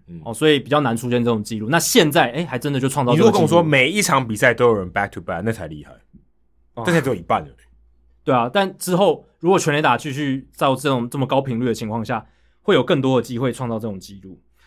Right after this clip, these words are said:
Speaker 2: 再来是洋基新人投手 Brooks Kriske，非常惨烈的一场比赛，就七月二十二号季袜系列赛首战第十局嘛。那现在大家都知道了，就是他搞砸那场比赛，让红袜队原本三比四的落后，然后逆转超前获得再见胜利。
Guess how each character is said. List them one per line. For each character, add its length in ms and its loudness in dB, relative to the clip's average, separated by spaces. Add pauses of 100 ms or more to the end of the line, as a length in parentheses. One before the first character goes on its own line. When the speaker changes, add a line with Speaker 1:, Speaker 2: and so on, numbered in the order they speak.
(140)
Speaker 2:
再 140 4
来 140 6
是 420 -2
洋 220 -2
基 120 -2
新 140 -2
人 100 0
投 160 0
手 160 2
Brooks 400 2
Kriske， 600 -2
非 100 -2
常 140 0
惨 460 -10
烈 160 0
的 80 -2
一 20 -2
场 180 -6
比 140 -16
赛， 160 -8
就 80 -2
七 180 -4
月 80 4
二 120 0
十 100 -2
二 140 4
号 100 2
季 160 -4
袜 100 4
系 140 -4
列 100 0
赛 200 0
首 180 -8
战 180 -6
第 120 -4
十 200 -8
局 200 -14
嘛。 180 -14 (420)
那 80 -6
现 120 -2
在 60 2
大 100 4
家 60 8
都 80 6
知 140 -4
道 160 6
了， 160 -6 (160)
就 100 -4
是 60 2
他 100 2
搞 180 0
砸 140 -2
那 140 -2
场 180 -2
比 100 -8
赛， 160 -2
让 160 2
红 140 -2
袜 140 2
队 260 0 (460)
原 160 4
本 120 6
三 160 2
比 140 0
四 100 -2
的 80 4
落 200 4
后， 240 2
然 100 -6
后 60 2
逆 140 2
转 140 -2
超 200 0
前 360 -6
获 140 -2
得 100 2
再 160 0
见 200 -4
胜 240 -8
利。 160 -12